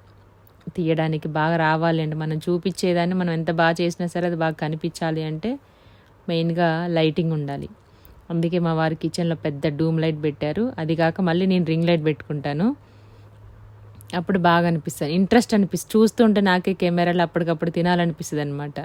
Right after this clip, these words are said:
అంత బాగుంటుంది. మా ఇంట్లో మా వాళ్ళందరికీ దోశ ఫేవరెట్, పూరి ఫేవరెట్ అనమాట. ఇంకా ఇడ్లీ అంటే ఒక్కరోజు just అట్లా అట్లా. మళ్ళీ కిచిడి తింటారు,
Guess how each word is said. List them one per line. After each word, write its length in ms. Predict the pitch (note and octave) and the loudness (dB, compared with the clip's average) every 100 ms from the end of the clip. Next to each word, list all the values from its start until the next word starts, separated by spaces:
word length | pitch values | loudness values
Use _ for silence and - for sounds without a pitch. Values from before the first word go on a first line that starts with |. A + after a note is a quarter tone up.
| - - - - - _ _ | -14 -20 -20 -20 -20 _ _
అంత 220 | - D#3+ E3+ | -8 -4 0
బాగుంటుంది. 580 | E3 D#3+ D3 C#3 D3 - - _ - _ - - - _ - - _ - - _ - _ - - G3 | 0 0 0 -6 -10 -14 -20 _ -20 _ -20 -20 -20 _ -20 -20 _ -20 -20 _ -20 _ -20 -12 -2
మా 120 | F#3 | 0
ఇంట్లో 260 | F#3 F3+ F#3 | 2 2 2
మా 160 | F3 | 2
వాళ్ళందరికీ 520 | E3+ E3+ E3+ E3+ E3 | 0 0 2 0 0
దోశ 300 | F3+ E3 D#3+ F#3 | 0 2 2 0
ఫేవరెట్, 500 | - E3 D#3 D3+ A3+ A#3+ - | 0 0 0 -2 0 -2 0
పూరి 220 | F#3 F3+ | 0 2
ఫేవరెట్ 460 | F#3+ E3 D3+ D3+ D3 | 2 2 2 0 -2
అనమాట. 360 | D3+ D3 C#3+ G3+ | -6 -6 -6 -4
ఇంకా 320 | B3+ A3+ G3+ | 0 2 2
ఇడ్లీ 400 | F3 D#3 F#3+ F#3+ | 0 2 4 4
అంటే 200 | F#3 A3+ | 2 0
ఒక్కరోజు 520 | F#3+ E3+ E3+ E3 D#3+ | -2 0 2 2 2
just 440 | E3 D#3+ D#3+ - - D#3 | -2 -2 -4 -8 -10 -10
అట్లా 240 | D#3 D#3 | -8 -6
అట్లా. 280 | D3+ F#3 C#4+ - - - - - | -4 -4 -6 -10 -20 -20 -16 -2
మళ్ళీ 200 | G3+ A3 | 4 4
కిచిడి 400 | - A3 G#3 A#3 | 4 0 4 6
తింటారు, 480 | F#3+ F3 D3 C#3 | 6 4 0 -2